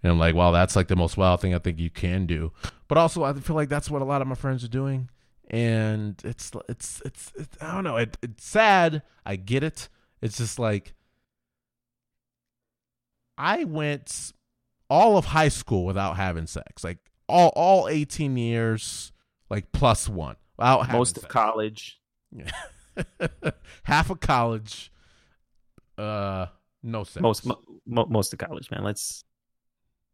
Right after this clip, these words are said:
Speaker 1: It's exactly
Speaker 2: let's not lie
Speaker 1: half.
Speaker 2: to the people.
Speaker 1: It's exactly.
Speaker 2: <laughs> I counted.
Speaker 1: <laughs> Uh, I feel like I can go up, uh, one pandemic without, without having sex. Like, I,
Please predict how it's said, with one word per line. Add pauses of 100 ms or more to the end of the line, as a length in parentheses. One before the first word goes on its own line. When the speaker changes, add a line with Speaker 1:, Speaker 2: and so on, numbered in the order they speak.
(100)
Speaker 1:
It's
exactly
Speaker 2:
let's
not
lie
Speaker 1:
half.
Speaker 2:
to
the
people.
Speaker 1:
It's
exactly. (380)
Speaker 2:
<laughs>
I
counted.
Speaker 1:
<laughs> (1400)
Uh, (1500)
I
feel
like
I
can
go
up,
uh,
one
pandemic
without,
without
having
sex.
Like,
I,